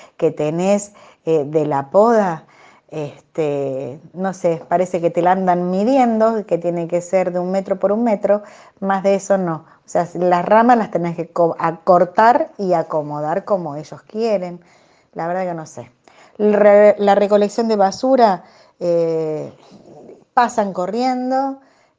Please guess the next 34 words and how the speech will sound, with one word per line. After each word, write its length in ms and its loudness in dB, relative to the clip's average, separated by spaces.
eh, 460 -8
tenés 220 -2
que 80 -4
andar 240 0
detrás 420 0
del, 580 -2
del 320 -2
camión 440 -2
juntando 520 0
la 120 4
basura 400 0
que 80 -2
va 160 0
tirando 400 -2
porque 240 -8
pasa 260 -10
tan 280 -12
rápido 440 -8
que 140 -12
tira 340 -10
todo. 560 -6
Eh, 760 -2
tras 180 2
que 100 2
nos 220 0
inundamos, 1040 2
se, 720 -2
no 160 0
hicimos, 720 -2
no, 220 2
no 220 -2
nos 260 -4
hacen 340 -6
las, 320 -10